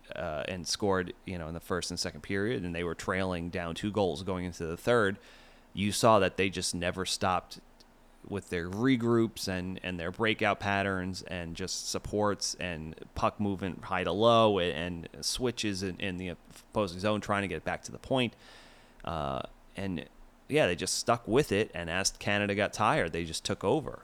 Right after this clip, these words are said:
you know, and they, in the third, <laughs> they scored the two, the two equalizing goals to,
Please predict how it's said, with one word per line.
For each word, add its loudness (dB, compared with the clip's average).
you -6
know, -4
and -2
they, -2
in -4
the -6
third, -2
<laughs> -8
they -8
scored -2
the -8
two, -4
the -6
two -6
equalizing -2
goals 0
to, -6